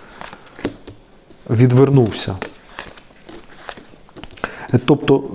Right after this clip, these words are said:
з-, якийсь дуже короткий, дуже короткий термін, дуже короткий час врятував, що він не потрапив під цей обстріл.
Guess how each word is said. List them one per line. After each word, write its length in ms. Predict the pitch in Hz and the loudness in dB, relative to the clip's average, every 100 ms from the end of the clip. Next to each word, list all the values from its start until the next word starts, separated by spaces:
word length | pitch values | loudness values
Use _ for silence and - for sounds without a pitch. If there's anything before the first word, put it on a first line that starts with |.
| 135 | 2
з-, 260 | 120 120 160 | 2 2 2
якийсь 560 | 139 139 190 180 - - 120 127 - 143 | 4 4 6 4 4 -2 -8 -10 -8 -4
дуже 440 | 127 170 156 147 | 4 6 8 6
короткий, 680 | 147 147 143 143 - 131 127 - - - - - - - - _ _ _ _ _ _ _ _ _ _ _ _ _ _ _ | 4 6 4 4 2 2 2 -6 -20 -20 -20 -20 -20 -20 -20 _ _ _ _ _ _ _ _ _ _ _ _ _ _ _
дуже 400 | 123 113 156 147 | -4 4 6 6
короткий 440 | 139 139 135 - 127 | 6 4 4 4 2
термін, 480 | 131 151 117 101 98 - | 4 4 4 0 -4 -2
дуже 280 | 117 117 110 | 4 6 6
короткий 380 | 117 110 - | 4 2 0
час 360 | 101 131 139 - - - - | 2 2 2 -2 -12 -16 -2
врятував, 440 | 104 110 107 123 - | 2 4 4 4 2
що 140 | 107 | 2
він 120 | 110 | 2
не 80 | 107 | 2
потрапив 560 | - - 110 110 104 - - | -2 0 2 2 -2 -6 -8
під 180 | 107 - | -6 -4
цей 200 | 107 98 | -2 -2
обстріл. 400 | 98 - 104 | -4 -4 -4